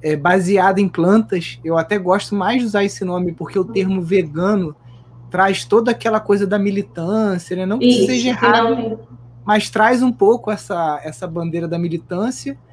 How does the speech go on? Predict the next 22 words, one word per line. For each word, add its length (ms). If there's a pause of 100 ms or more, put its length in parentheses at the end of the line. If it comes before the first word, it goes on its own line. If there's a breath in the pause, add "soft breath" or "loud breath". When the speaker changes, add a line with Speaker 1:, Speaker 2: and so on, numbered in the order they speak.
Speaker 2:
Isso. 200
Speaker 1:
E 40
o 40
que 80
a 40
gente 120
tá 160
falando 280
aqui 220
é 40
de 120
você 240
trazer 300
uma 140
alimentação 540
mais 260
baseada 480
em 80
plantas 400
pra 120
tua 200
vida, 340